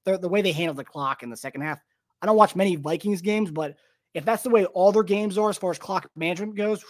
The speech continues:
whew, I mean, that was, that was wild. But yeah, Kelce, amazing.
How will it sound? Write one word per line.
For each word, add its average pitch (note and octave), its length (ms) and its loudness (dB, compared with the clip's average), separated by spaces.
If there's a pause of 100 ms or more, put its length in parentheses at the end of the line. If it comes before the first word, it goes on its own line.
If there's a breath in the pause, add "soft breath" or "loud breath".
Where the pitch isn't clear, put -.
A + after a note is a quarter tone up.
(140)
whew, C3 180 -14 (360)
I C3+ 60 -10
mean, C3 260 -8 (640)
that E3 80 -2
was, D3+ 160 -4
that E3+ 120 0
was D3+ 120 -2
wild. C#3 360 -8 (320)
But G3 140 8
yeah, F#3 160 8 (360)
Kelce, A3+ 440 4
amazing. G3 580 4